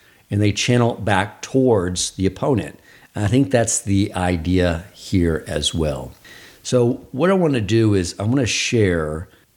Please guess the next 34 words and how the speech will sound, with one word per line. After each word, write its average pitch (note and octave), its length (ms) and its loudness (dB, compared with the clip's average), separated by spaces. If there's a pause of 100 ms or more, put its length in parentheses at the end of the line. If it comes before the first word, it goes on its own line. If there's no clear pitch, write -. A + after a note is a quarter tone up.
what G#2 200 -2
I A2 140 0
have A2 140 2
been G2+ 120 4
developing, E2 720 -2
a F2+ 480 0 (320)
schedule, F2+ 800 0 (260)
a F2+ 420 0 (180)
checklist, - 760 -2
and F#2 220 -2
things B2+ 520 4
I G#2 200 0
do F#2 380 2
to F2 180 -4
make F#2 320 0
sure E2+ 640 0 (400)
that F2 140 -2
the G#2 100 2
garden G#2 640 2
of G#2 160 0
my G2 160 4
mind, D#2 640 0 (360)
that G#2+ 120 -2
the C3 200 -4
only G3 520 0
seeds G2+ 960 -4
that - 160 -2
are G2+ 100 2
being A2+ 380 2
implanted G#2+ 680 0
in F2 180 0
there, D2 200 -2
those D#2 240 -4
thoughts - 840 0